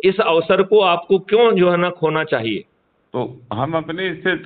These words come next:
Speaker 2: अपना जो प्रोग्राम बना, बता रहे हैं सर, हम चूंकि महेश शर्मा, डॉक्टर महेश शर्मा आपके नोएडा से लड़ रहे हैं चुनाव, उनके लिए चौधरी कंवर सिंह तंवर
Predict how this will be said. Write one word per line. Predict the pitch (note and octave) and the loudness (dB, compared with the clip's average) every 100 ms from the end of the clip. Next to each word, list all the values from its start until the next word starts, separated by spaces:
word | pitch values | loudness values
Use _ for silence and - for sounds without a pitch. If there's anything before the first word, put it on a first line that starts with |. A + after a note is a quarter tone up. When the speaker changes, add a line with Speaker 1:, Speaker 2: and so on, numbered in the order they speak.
| - | -8
Speaker 2:
अपना | - B2+ C3 D3+ E3+ | -4 -4 -4 -4 -4
जो | C#3+ D3 | -6 -10
प्रोग्राम | C#3+ C3+ B2 C#3 C3+ | -8 -8 -6 -6 -6
बना, | A2+ G2 | -8 -8
बता | E2 F2 E2+ A2 | -6 -8 -6 -6
रहे | F2 E2+ | -6 -6
हैं | F2+ | -8
सर, | F2 A2+ | -6 -4
हम | B2+ B2+ C3 | -2 -4 -6
चूंकि | C3 B2+ D3+ | -8 -4 -2
महेश | C3+ C3 C#3 | -2 -2 -4
शर्मा, | C3 A2+ A#2 | -4 -4 -4
डॉक्टर | C3 A2+ A2+ B2+ | -4 -4 -4 -6
महेश | A#2+ A#2+ | -4 -6
शर्मा | A#2+ G#2+ G2 A2 G#2 F2 B2+ D#3+ - - - - | -4 -4 -2 -2 -2 -2 -6 -10 -18 -20 -12 -2
आपके | D#2+ - A2+ | -2 -2 -6
नोएडा | G#2 G2 G2 A#2 | -4 -4 -4 -6
से | A2+ G#2+ | -4 -4
लड़ | F#2 | -2
रहे | F#2 F#2 G2 | -4 -6 -6
हैं | F#2+ F#2+ - | -6 -8 -12
चुनाव, | G2+ A2 A#2+ | -10 -8 -8
उनके | G2 D#2+ A#2+ | -8 -8 -6
लिए | B2 C3 | -4 -4
चौधरी | B2 F2+ G2+ A2+ | -4 -4 -4 -6
कंवर | A2+ G2+ A2 | -4 -4 -4
सिंह | A2+ A#2+ G#2+ | -6 -6 -6
तंवर | A2 F#2 F#2 - - | -2 -2 -2 -4 -16